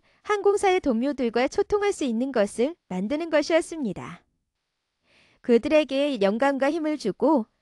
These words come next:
그들이 자신의 역할을 자랑스럽게 수행하도록 격려하고 가장 중요한 것은 그들이 보고 듣고 있다는 것을 확실히 할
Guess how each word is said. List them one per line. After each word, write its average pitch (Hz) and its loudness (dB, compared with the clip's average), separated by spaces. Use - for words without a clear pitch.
그들이 294 -4
자신의 285 -2
역할을 247 0
자랑스럽게 262 -2
수행하도록 269 0
격려하고 208 -2
가장 285 -4
중요한 247 -2
것은 254 -2
그들이 294 -2
보고 220 0
듣고 269 -2
있다는 294 -2
것을 269 0
확실히 330 -4
할 311 -2